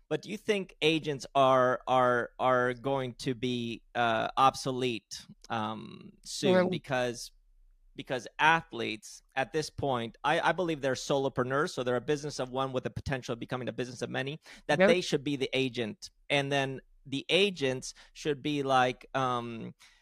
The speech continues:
Speaker 1: almost like a venture group that comes in and is a co-operator of their business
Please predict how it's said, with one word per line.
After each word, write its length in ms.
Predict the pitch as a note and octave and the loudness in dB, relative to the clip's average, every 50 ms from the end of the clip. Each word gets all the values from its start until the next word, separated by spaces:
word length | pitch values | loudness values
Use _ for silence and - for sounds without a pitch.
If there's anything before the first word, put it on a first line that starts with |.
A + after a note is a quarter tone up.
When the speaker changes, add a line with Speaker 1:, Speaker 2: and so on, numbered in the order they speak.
| _ _ - | _ _ 0
Speaker 1:
almost 220 | - D3+ C#3+ C3+ | 0 0 0 0
like 120 | C#3 B2+ | -2 -2
a 60 | A#2+ A#2 | -2 0
venture 440 | A2 C3+ D3 D#3+ E3 - D#3 C#3+ | 2 2 2 2 0 0 0 0
group 420 | B2+ B2 - B2+ B2 A#2+ A#2+ B2+ - - - | 0 0 0 2 4 4 4 2 0 -4 -2
that 200 | - B2+ B2 - | 0 0 0 0
comes 280 | - D3 C3+ C#3 B2 | 0 0 0 0 0
in 180 | C3 C#3 C3+ B2+ | -2 -2 -2 -2
and 140 | B2 A#2+ B2 | -2 -4 -4
is 160 | B2 A#2 A#2 | -4 -4 -4
a 60 | A2+ | -6
co-operator 1040 | - - - D3+ C#3+ C#3 C3+ - - B2+ C3 C3+ - C3 A#2+ A#2+ A#2 A2+ A2 A2+ A2 | -6 -2 0 2 2 2 4 4 6 6 6 6 4 0 0 0 0 0 0 -2 -2
of 240 | - - A#2+ A2+ A2 | 0 0 -2 0 -2
their 160 | A#2+ A2+ A2+ | -2 -2 -2
business 640 | A2 A#2 C3 B2+ A#2 A2 A2+ G#2+ G#2 - - - | 0 -2 -2 -2 -2 -4 -8 -8 -8 -8 -10 -12